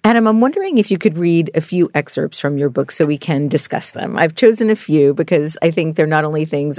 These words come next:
I grapple with, but I also think they're universal, but I also did them selfishly, so we can talk about them. <laughs>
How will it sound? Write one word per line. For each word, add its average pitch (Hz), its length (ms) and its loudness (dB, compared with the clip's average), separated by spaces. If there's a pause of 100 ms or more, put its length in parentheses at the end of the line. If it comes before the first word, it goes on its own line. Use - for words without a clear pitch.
I 151 100 2
grapple 147 460 0
with, 143 400 0 (320)
but 156 100 0
I 151 60 6
also 170 240 2
think 170 160 -2
they're 160 100 2
universal, 143 720 -2 (160)
but 175 160 4
I 160 80 2
also 143 220 0
did 127 160 -4
them 117 100 -4
selfishly, - 460 -4
so - 120 -6
we 147 80 -4
can 170 120 -4
talk 165 160 -2
about - 200 -2
them. - 200 -2
<laughs> - 40 -20